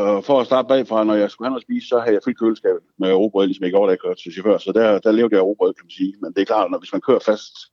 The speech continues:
øh, året rundt, så har man jo brug for at få varm måltid mad og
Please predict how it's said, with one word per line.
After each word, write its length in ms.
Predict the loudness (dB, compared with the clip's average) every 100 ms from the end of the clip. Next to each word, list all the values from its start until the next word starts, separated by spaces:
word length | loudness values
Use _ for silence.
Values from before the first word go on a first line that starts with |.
| _ _ _ -12 0
øh, 360 | 2 2 0 0
året 220 | 0 2
rundt, 240 | 0 -2 -4
så 80 |
har 80 | -4
man 80 | -2
jo 60 | -2
brug 140 | -2
for 80 | -4
at 60 |
få 380 | -2 0 -2 -2
varm 180 | -2 0
måltid 260 | -2 -2 0
mad 260 | 0 0
og 540 | 0 -2 -4 -8 -14